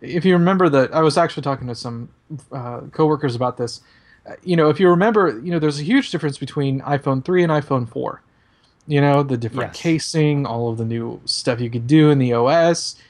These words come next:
Speaker 1: It was, uh, like, a completely different phone. You knew you were getting a huge leap in innovation.
Speaker 2: Mm-hmm.
Speaker 1: And, uh, then the five was not as much. Um, the five was like, "Well, okay." So you didn't
Speaker 2: Introduces,
Speaker 1: feel as
Speaker 2: like, uh, the, mm,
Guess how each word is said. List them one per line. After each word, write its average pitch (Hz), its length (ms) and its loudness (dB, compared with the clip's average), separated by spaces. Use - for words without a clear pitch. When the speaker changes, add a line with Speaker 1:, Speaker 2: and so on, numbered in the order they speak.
Speaker 1:
It 170 100 6
was, 156 340 4
uh, 175 160 0
like, 160 240 2
a 139 60 -6
completely 139 580 -4
different 120 540 -4
phone. 123 400 -4
You 135 120 -8
knew 151 220 2
you 139 180 2
were 131 80 2
getting 131 300 0
a 127 40 -4
huge 175 460 -6
leap 139 400 -2
in 120 80 -2
innovation. 120 640 -4
Speaker 2:
Mm-hmm. 101 240 -14
Speaker 1:
And, 123 260 0
uh, 120 220 2
then 165 180 4
the 202 100 4
five 165 440 2
was 156 320 2
not 143 380 -4
as 170 140 -6
much. 123 500 -6
Um, 123 600 0
the 147 100 -2
five 139 220 2
was 131 160 -2
like, 131 180 -2
"Well, 262 380 -8
okay." 165 580 -4
So - 160 -8
you 160 60 2
didn't 143 160 2
Speaker 2:
Introduces, 190 260 4
Speaker 1:
feel 185 160 4
as 151 60 4
Speaker 2:
like, 123 400 -2
uh, 120 400 0
the, 107 400 -2
mm, 98 720 -10